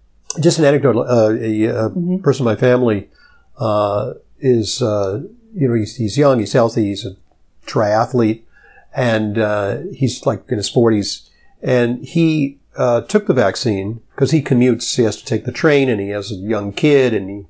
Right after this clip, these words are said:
Speaker 1: you know, didn't want to expose family members, and
Speaker 2: Mm-hmm.
Speaker 1: he has a job where he's, he's not a lot of face time in a, in a big office.
Speaker 2: Yeah.
Speaker 1: And, uh, so he took the first shots, and then he decided to take the booster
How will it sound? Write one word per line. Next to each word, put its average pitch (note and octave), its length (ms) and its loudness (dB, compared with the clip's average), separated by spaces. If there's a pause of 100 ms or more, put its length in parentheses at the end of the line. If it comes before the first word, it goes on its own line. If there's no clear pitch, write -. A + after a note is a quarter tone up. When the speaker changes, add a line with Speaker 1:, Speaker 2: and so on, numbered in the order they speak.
Speaker 1:
you B2 140 -2
know, G2+ 260 -6
didn't G#2 180 -2
want G#2 140 -2
to G2+ 40 -2
expose G#2 340 -4
family C3 320 2
members, A2+ 420 0
and F#2+ 120 -10 (100)
Speaker 2:
Mm-hmm. E3+ 280 -4
Speaker 1:
he C#3 60 2
has A#2+ 140 2
a A2+ 40 0
job G#2+ 440 0
where G#2 140 -2
he's, G2+ 280 -4
he's A2 180 -4
not A2+ 120 0
a G2+ 40 -4
lot G#2+ 140 0
of G2 100 -2
face A#2+ 260 2
time G2+ 300 -2
in G2 80 -2
a, F#2+ 160 -10 (220)
in A2+ 120 -2
a G2 60 0
big G#2+ 240 -2
office. - 560 -2 (100)
Speaker 2:
Yeah. C#3+ 280 -6 (220)
Speaker 1:
And, A#2+ 400 0 (240)
uh, A#2 260 0
so - 140 0
he D3+ 60 2
took G3+ 160 0
the D3 100 4
first - 400 -2
shots, - 340 -4
and C3+ 80 4
then D3+ 300 2 (340)
he C3+ 200 0
decided B2 420 0
to A#2 80 0
take A2+ 260 0
the C3 60 0
booster A#2 540 2